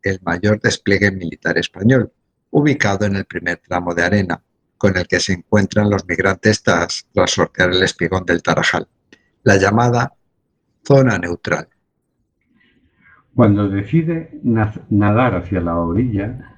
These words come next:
Speaker 2: gatea hasta dejar el agua a sus espaldas y se tumba boca abajo en la arena. Permanece inmóvil durante unos segundos.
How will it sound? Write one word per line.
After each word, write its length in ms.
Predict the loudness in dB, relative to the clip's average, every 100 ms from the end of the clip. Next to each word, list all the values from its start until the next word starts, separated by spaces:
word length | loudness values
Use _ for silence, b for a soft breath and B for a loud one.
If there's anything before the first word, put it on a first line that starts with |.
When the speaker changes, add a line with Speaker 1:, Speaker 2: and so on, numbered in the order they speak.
| _
Speaker 2:
gatea 580 | 2 2 4 2 0 -2
hasta 220 | -6 -2 -2
dejar 300 | 0 -2 -2
el 140 | 0
agua 400 | 0 0 -2 -4
a 80 | -8
sus 220 | -4 -2
espaldas 580 | -4 -4 -2 -2 -4 -10 -2
y 100 | 0
se 140 | 4 4
tumba 420 | 2 2 0 -2
boca 340 | -2 -4 -2
abajo 500 | -2 -2 -4 -6 -6
en 160 | -4 -4
la 220 | -4 -8 -6
arena. 440 | 0 2 0 -4 -14 _ _ _ b b b
Permanece 520 | 2 4 4 2 2
inmóvil 560 | 0 0 -2 -2 -2 -4
durante 400 | -4 -4 -2 -2
unos 400 | -2 -2 -6 -8
segundos. 480 | -4 -4 -4 -8